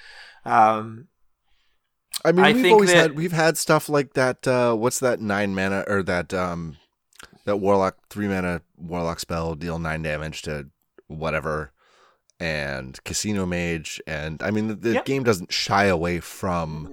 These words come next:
Speaker 1: No, but I
Speaker 2: high rolls.
Speaker 1: I always think that what you draw off the top of your deck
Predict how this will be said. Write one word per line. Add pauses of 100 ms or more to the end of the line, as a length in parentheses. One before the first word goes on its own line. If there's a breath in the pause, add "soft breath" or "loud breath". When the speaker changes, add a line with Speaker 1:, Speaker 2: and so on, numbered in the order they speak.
Speaker 1:
No,
but
I
Speaker 2:
high
rolls.
Speaker 1:
I
always
think
that
what
you
draw
off
the
top
of
your
deck